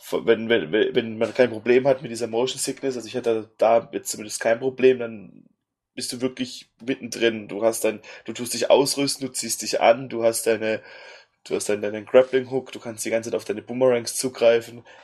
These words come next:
was natürlich dann dazu führt, dass man halt dann auch versucht, gegen, äh, <laughs> die Leute um einen herum Boomerangs zu schmeißen. Gerade Alfred oder sowas könnte ich mir vorstellen, weil da bestimmt, kann man bestimmt witzige Sachen mitmachen. Aber ja,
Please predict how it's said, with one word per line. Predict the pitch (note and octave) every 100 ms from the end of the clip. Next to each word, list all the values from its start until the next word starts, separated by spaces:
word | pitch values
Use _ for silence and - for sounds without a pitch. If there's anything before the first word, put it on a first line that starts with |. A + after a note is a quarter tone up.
| _ _ _
was | - A#2
natürlich | A2+ C3+
dann | B2+ A#2+
dazu | A#2+ -
führt, | B2 - G3
dass | A#2
man | A#2
halt | A#2 A2+
dann |
auch | G#2+ A2+
versucht, | A#2 B2
gegen, | - A2+ - _
äh, | - - - -
<laughs> | B2 -
die | D3 - - -
Leute | B2+ C3+ D3 C#3
um | C3
einen | C3
herum | B2 C#3+ D3+
Boomerangs | C3+ C#3+ C#3 C3+ C3
zu | D3
schmeißen. | C#3 C3+ C3 C3+ C#3+ C#3+ _ _ - - _
Gerade | - A2+ - -
Alfred | - A#2 B2+ C3+ C3
oder | C#3 C3
sowas | C3 B2+
könnte | - B2+
ich |
mir | C3+
vorstellen, | A2+ A#2+ A2+
weil | A#2
da |
bestimmt, | A#2 - -
kann | B2
man | -
bestimmt | - B2
witzige | B2+ - A2+
Sachen | A#2+ A#2 B2+
mitmachen. | G#2+ B2 B2+ C3 - - - - - - - _ -
Aber | B2 B2
ja, | A#2+ C#3 C#3